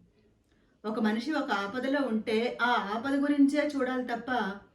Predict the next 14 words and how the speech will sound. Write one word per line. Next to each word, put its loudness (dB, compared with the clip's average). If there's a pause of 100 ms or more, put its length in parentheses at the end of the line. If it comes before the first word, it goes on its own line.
(420)
వాళ్ళకి 2
ఆపద 2
ఎందుకు -2
వచ్చిందో 0
దాని -2
మూలాలు 0
వెతికి 0 (340)
వాళ్ళని 2
మరింత 0
బాధ -2
పెట్టే -2
ప్రయత్నం -2
ఎప్పుడూ -2
చేయకూడదండి. -2